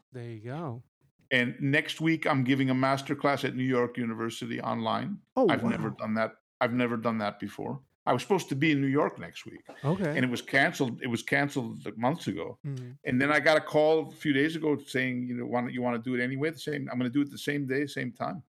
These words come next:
Speaker 1: S-
Speaker 2: but from home.
Speaker 1: That's
Speaker 2: So it's
Speaker 1: amazing.
Speaker 2: great. So all these, so I think what's gonna happen now, and I hope, I wish that for a lot of musicians, a lot of freelance musicians especially, they're gonna have to diversify,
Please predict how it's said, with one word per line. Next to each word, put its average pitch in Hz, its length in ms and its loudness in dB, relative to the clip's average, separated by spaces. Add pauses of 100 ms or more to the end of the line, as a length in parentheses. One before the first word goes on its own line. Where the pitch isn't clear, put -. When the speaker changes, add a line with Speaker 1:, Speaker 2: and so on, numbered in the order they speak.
(100)
Speaker 1:
S- - 260 -20 (200)
Speaker 2:
but 101 140 -6
from 110 160 -2
home. 131 240 -4 (340)
Speaker 1:
That's - 140 -18
Speaker 2:
So 127 80 -8
it's 139 100 -2
Speaker 1:
amazing. 107 220 0
Speaker 2:
great. 151 240 2 (180)
So 170 160 4
all 175 200 6
these, 208 280 0
so 165 180 2
I 151 100 6
think 233 320 0
what's 147 180 2
gonna 139 180 0
happen 120 400 -2
now, 98 220 -4
and 117 160 0
I - 20 4
hope, 147 280 2
I 131 80 2
wish 127 260 0
that 127 180 2
for 120 200 0
a - 20 0
lot 120 180 4
of 139 120 -4
musicians, 101 540 -6
a - 40 -10
lot 110 140 2
of 110 80 -2
freelance 117 440 -2
musicians 90 360 -12
especially, - 480 -4 (760)
they're 143 140 4
gonna 156 220 2
have 151 180 0
to 147 100 -12
diversify, 123 720 -4